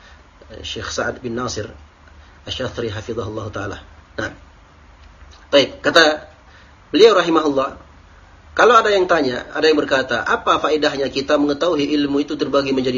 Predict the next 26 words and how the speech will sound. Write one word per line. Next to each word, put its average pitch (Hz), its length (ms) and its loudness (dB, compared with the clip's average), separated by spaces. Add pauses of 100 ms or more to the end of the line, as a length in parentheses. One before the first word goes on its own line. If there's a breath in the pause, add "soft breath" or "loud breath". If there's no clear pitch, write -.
dua? 117 240 -2 (320)
Ada 127 160 -4
ilmu 131 320 -2
nazari, 151 400 2
ada 135 160 0
ilmu 127 240 -2
daruri, 143 320 -2
ada 135 160 0
ilmu 131 240 -4 (480 loud breath)
nazari." 120 320 0 (240)
Naqul, 170 320 2
kita 151 160 -2
katakan, 143 400 0 (320 loud breath)
"Li'annal 160 640 2
ilma, 156 480 2
li-, 147 240 -2
li'annal 160 560 2
ilmal 151 400 2
daru-, 139 400 0 (320 loud breath)
li'annal 160 520 2 (120)
ilmal 160 400 4
daru-, 143 400 2
daruriyah 143 640 0 (400 loud breath)
la 202 240 6
yumkinu 190 720 0
inkaruhu. 151 560 0